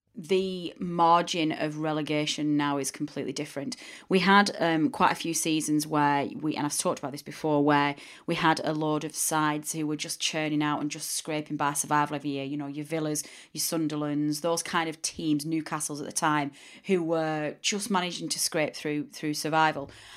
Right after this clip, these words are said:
Um, and as a, as a result, you know, teams were staying up with thirty-five, thirty-six, thirty-seven points. I think that time has passed now, and I think we're back to the days where you need forty points to survive. So,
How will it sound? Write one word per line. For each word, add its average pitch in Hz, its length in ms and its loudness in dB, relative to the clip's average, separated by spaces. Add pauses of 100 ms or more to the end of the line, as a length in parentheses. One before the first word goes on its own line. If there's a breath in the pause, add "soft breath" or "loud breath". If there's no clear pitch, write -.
Um, 165 260 4
and 190 80 4
as 190 140 2
a, 185 160 -2
as 185 100 2
a 180 60 2
result, 175 560 2
you - 260 -12
know, 180 120 -12 (200)
teams 202 320 0
were 180 60 -6
staying 160 340 2
up 180 160 -2
with 151 400 -2 (160)
thirty-five, 151 600 -2
thirty-six, - 500 -6
thirty-seven 151 540 -2
points. 165 400 4 (320 loud breath)
I 196 160 8
think 190 240 0
that - 160 2
time 151 200 4
has 147 100 2
passed - 320 0
now, 143 120 4
and 147 80 2
I 151 60 0
think 151 220 -4
we're 151 100 -4
back 151 300 0
to - 80 -8
the 151 40 -6
days 151 300 -2
where 147 100 -6
you 147 140 -4
need 151 180 -2
forty 147 300 -10
points - 300 -8
to 151 80 -10
survive. 147 540 0 (360 loud breath)
So, 165 340 4